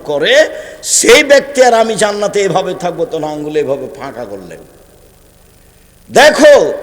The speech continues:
এতিমের লালন পালনকারীও জান্নাতে আমার সাথে থাকবে, তবে এভাবে।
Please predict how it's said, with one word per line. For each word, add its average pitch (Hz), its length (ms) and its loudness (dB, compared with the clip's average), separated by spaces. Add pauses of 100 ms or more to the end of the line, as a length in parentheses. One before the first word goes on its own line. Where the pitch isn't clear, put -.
(100)
এতিমের 302 800 2
লালন 247 460 4
পালনকারীও 202 880 0
জান্নাতে 208 520 -2
আমার 180 320 -6
সাথে 156 280 -8
থাকবে, 143 380 -10
তবে 143 280 -8
এভাবে। - 340 -10